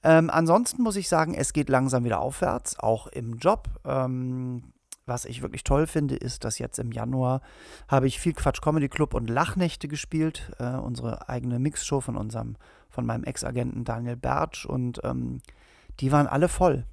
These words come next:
Also es war wirklich richtig viel Publikum da und das hat so gut getan. Mal abgesehen davon, dass man wieder arbeitet und Geld verdient, war es einfach auch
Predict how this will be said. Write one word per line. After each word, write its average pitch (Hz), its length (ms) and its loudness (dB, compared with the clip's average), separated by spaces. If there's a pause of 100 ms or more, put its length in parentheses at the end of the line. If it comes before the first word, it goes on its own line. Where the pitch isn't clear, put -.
(100)
Also 135 280 0
es 127 160 -4
war 127 200 2
wirklich 139 360 -4
richtig 151 340 -4
viel 143 180 -2
Publikum 135 600 0
da 120 260 2
und 123 180 -2
das - 280 -6
hat 120 240 -6
so 147 160 0
gut 156 160 -6
getan. 123 480 -2 (580)
Mal 123 220 4
abgesehen 123 340 -2
davon, 123 380 0
dass 117 120 -6
man 120 140 -2
wieder 117 200 -2
arbeitet 123 360 -2
und 120 80 -4
Geld 127 220 -2
verdient, 123 360 -2
war 117 140 0
es 117 80 -6
einfach 113 280 -8
auch - 260 -6